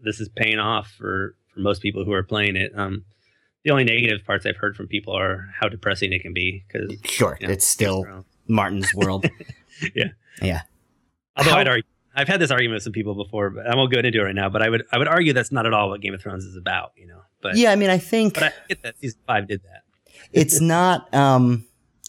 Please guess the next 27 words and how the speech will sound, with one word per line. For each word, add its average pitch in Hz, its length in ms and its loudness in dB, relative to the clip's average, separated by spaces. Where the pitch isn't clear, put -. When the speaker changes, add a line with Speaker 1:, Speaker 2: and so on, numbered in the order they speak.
Speaker 2:
you 139 120 6
know, 139 80 8
I 139 100 6
know 160 160 6
there's 127 220 4
some 127 180 4
fantasy 113 400 0
where 104 160 4
it's 101 180 0
just 98 220 -2
like, 92 320 0
unrelentingly 104 880 2
dark 92 380 0
for 104 180 0
no 95 540 2
reason. 104 520 2
I 113 160 -2
think 107 380 0
to 101 520 2
George 104 280 4
R. 101 80 4
R. 98 40 4
Martin's 95 320 -2
credit, 98 560 0
you 107 140 2
know, 95 180 2
e-, 123 140 4